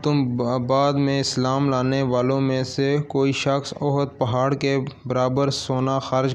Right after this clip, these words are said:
कर डाले, तो वो भी उनके पहले मुसलमानों से किसी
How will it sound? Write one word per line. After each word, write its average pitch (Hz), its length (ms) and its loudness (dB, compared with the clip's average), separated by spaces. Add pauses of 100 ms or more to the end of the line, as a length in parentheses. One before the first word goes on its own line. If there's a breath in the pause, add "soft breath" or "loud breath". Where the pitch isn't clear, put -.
कर 131 240 2
डाले, 123 320 2
तो 131 260 -4 (120)
वो 127 200 0
भी 135 260 0 (560 loud breath)
उनके 143 580 0 (100)
पहले 139 300 2
मुसलमानों 127 720 0
से 135 260 -2
किसी 135 360 -2